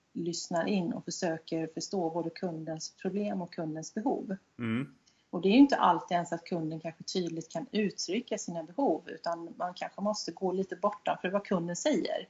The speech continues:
Speaker 2: Mm.
Speaker 1: Och lyssna in för att komma med de riktigt bra lösningarna. Eh, och där har vi ju ett exempel i ikea till ex-, eh, som vi då inte har med i boken, men som man <laughs> ofta refererar till i, i olika sammanhang. Eh, de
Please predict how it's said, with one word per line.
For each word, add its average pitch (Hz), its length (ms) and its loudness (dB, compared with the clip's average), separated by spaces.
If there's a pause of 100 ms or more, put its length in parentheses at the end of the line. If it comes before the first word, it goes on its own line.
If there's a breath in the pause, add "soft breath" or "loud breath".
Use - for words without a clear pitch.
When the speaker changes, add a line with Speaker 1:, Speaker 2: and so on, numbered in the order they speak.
(260)
Speaker 2:
Mm. 107 260 -2 (280)
Speaker 1:
Och 196 120 4
lyssna 190 360 10
in 151 160 6
för - 80 4
att 165 120 -2
komma 170 240 2
med 170 120 2
de 170 160 2
riktigt 202 420 -2
bra 185 160 4
lösningarna. 185 720 0 (1040)
Eh, 170 280 6
och 185 80 0
där 190 220 8
har 208 160 6
vi 180 80 4
ju 175 100 4
ett 202 240 4
exempel 170 500 0
i 165 200 2
ikea 165 440 0
till 185 160 -4
ex-, 196 160 -6
eh, - 260 -8
som 170 480 -4
vi 175 80 -14
då 170 100 -16 (100)
inte 190 280 -6
har 202 40 -4
med 196 100 -4
i - 20 -10
boken, 185 360 -6
men 180 120 -2
som 185 180 -8
man 165 200 -10 (100)
<laughs> - 120 -14
ofta - 320 -4
refererar 185 520 2
till 196 220 0
i, 190 180 -2
i 180 440 -2
olika 175 300 -4
sammanhang. 170 500 -4 (680)
Eh, 165 500 2
de 202 680 6